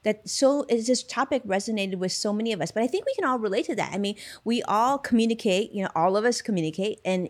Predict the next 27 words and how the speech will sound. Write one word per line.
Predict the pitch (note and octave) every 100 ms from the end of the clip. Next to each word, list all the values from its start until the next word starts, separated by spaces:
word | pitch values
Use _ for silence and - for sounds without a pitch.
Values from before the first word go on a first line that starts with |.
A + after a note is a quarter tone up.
| -
and | F#3+ F3+ D#3+
even | - F#3 A#3+
if | B3 G#3
we | F#3+
don't | E3+
speak, | - - E4 -
we | D#3+
communicate. | F3 D3+ D3+ F#3+ -
But | A3+ A3+
to, | - B3+
to | A3+ - A#3+ -
always | A#3 C#4 D#4+ E4+ D#4+ -
have | B3 B3 B3+
that | G#3+
humility | A3+ A3 A3+ B3+ A3+
of | F#3
saying, | - G#3
"Yeah, | G#3 -
I | A3 D#4+
wanna | G4+ E4
know | A3 E3+
better | E3+ E3+ E3+
ways | E3 D#3+ E3 E3+ - -
of | F#3+ F#3+
communicating | A3 G3+ F#3+ - F3+ F3
with | -
others | E3+ D#3 D3+ D#3+